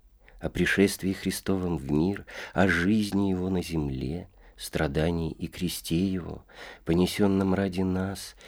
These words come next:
и о смерти, о суде Христовом, о вечной муке и вечной жизни и прочее, в других разговорах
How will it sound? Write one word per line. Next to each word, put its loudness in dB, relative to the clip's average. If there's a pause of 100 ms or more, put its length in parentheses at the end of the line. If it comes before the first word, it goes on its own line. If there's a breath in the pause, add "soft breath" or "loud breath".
(180 loud breath)
и 4
о 6
смерти, -2 (920)
о -6
суде -4
Христовом, -6 (420 loud breath)
о -2
вечной 0
муке -4
и -4
вечной 0
жизни -4
и -4
прочее, -6 (280 loud breath)
в -6
других 2
разговорах 0